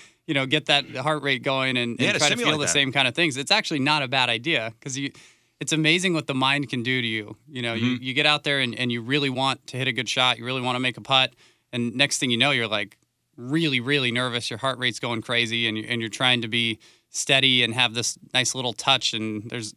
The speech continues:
Speaker 1: you know, tons of stuff going on. So, uh, that can be really, really tough.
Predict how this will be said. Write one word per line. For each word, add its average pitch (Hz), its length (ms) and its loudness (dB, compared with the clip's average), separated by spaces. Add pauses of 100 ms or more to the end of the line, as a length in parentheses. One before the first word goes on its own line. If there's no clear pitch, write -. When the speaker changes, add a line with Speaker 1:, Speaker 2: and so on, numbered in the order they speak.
(240)
Speaker 1:
you 127 120 -4
know, 113 100 -4
tons 156 260 0
of 127 60 -4
stuff 147 240 0
going 123 220 0
on. 120 160 0
So, 127 220 0 (340)
uh, 123 320 2
that 135 180 2
can 170 100 -2
be 147 120 0
really, 147 260 0
really 135 220 -2
tough. 127 340 -2